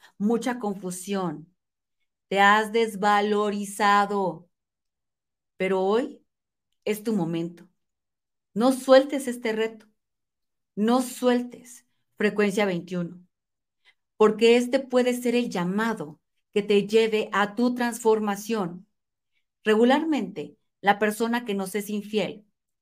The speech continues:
no sabe que nos está haciendo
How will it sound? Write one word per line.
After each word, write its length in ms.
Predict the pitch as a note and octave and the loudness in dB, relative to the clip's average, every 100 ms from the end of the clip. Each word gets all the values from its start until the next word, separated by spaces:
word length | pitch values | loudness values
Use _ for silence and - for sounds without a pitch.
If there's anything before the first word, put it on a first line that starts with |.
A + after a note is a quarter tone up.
| _ _ _ _ | _ _ _ _
no 160 | G#3+ A#3 | -2 -2
sabe 540 | A#3+ A#3+ F3 D3 _ _ _ _ _ - | 0 0 0 -6 _ _ _ _ _ -4
que 140 | G3 | -2
nos 180 | G3 G3+ | 0 -2
está 220 | G3 G#3 | -2 -2
haciendo 640 | G#3 G#3+ G#3+ F3+ D#3 - | -2 -2 -2 -2 -4 -10